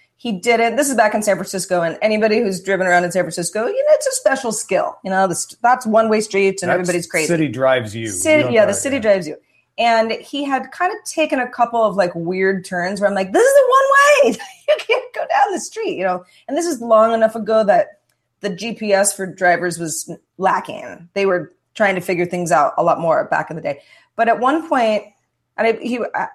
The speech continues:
Speaker 1: I, it was an address to go somewhere in San Francisco. And at one point, I'm kinda on my phone, and I look up, and we're on the Bay Bridge, meaning we're going to Oakland.
Speaker 2: And you're like, "Not where I was
Speaker 1: And
Speaker 2: headed."
Speaker 1: it's like, that's,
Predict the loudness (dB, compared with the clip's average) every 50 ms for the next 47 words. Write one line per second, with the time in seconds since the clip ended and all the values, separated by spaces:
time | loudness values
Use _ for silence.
0 | _ _ -4 -2 -2 -2 -2 -4 -6 -6 -6 -4 -2 0 2 2 2 2 0 -2
1 | -4 -6 -6 -6 -4 -4 -4 -4 -2 -4 -4 -4 -4 -6 -6 -6 -8 -10 -10 -6
2 | -4 -2 0 0 0 0 0 -2 -2 -2 -2 0 0 0 0 -2 -4 -6 -6 -6
3 | -6 -4 -2 0 2 4 4 4 4 4 2 2 0 0 0 0 2 2 2 2
4 | 2 0 0 0 0 0 0 0 0 -2 -4 -2 -2 -2 -2 -2 -2 -4 -6 -6
5 | -8 -4 0 2 2 2 2 0 -2 -2 -2 -2 0 0 2 2 0 -2 -4 -6
6 | -12 -14 -12 -12 -10 -8 -8 -6 -6 -6 -4 -4 -2 0 2 2 2 2 0 0
7 | -2 -2 -2 -2 -6 -10 -16 -18 -18 -14 -10 -10 -8 -6 -4 -2 -2 -2 -4 -6
8 | -8 -6 -4 -4 -4 -2 0 2 2 4 4 4 4 4 4 4 4 2 2 4
9 | 4 4 4 4 2 2 2 2 2 0 -4 -8 -8 -10 _